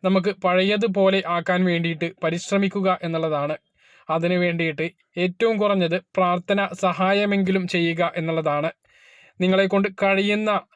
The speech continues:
സാമ്പത്തിക സഹായം, ഇല്ലെങ്കിൽ ഡ്രസ്സ്, ഭക്ഷണം, നമ്മളെക്കൊണ്ട് എന്താണോ കഴിയുന്നത് ആ തരത്തിലുള്ള ഒരു സഹായം നൽകുക എന്നുള്ളതാണ്. ദുരിത മേഖലകളിലേക്ക് സഹായം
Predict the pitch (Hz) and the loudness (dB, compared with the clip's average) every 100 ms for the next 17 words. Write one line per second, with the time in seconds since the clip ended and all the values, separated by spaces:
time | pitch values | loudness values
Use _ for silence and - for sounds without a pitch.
0 | _ - 190 185 190 185 214 202 190 175 | _ -6 0 2 2 0 0 0 0 0
1 | 175 165 160 175 156 160 165 - 175 165 | 2 2 0 -4 -4 -2 -2 -6 -6 -2
2 | 170 - 180 180 _ - - 165 175 - | -2 -2 -2 -4 _ -20 -10 -2 -2 0
3 | 220 180 190 208 196 208 202 196 180 190 | 2 2 4 2 0 0 0 0 0 0
4 | 220 214 202 202 196 185 190 180 160 175 | 2 0 2 0 0 2 2 2 0 0
5 | 202 - - - 180 214 226 208 196 226 | -2 -10 -20 -6 -2 0 0 0 2 2
6 | 196 190 190 185 190 185 185 165 180 202 | 4 4 2 2 2 0 -2 0 2 2
7 | 190 160 180 175 175 196 190 180 175 170 | 0 -2 -2 0 2 2 0 0 -2 0
8 | 170 160 151 180 185 170 196 208 196 196 | 0 0 2 4 4 2 0 0 0 2
9 | 208 196 196 196 175 - 214 190 190 175 | 2 2 4 4 2 0 -2 0 0 2
10 | 190 196 208 | 2 2 0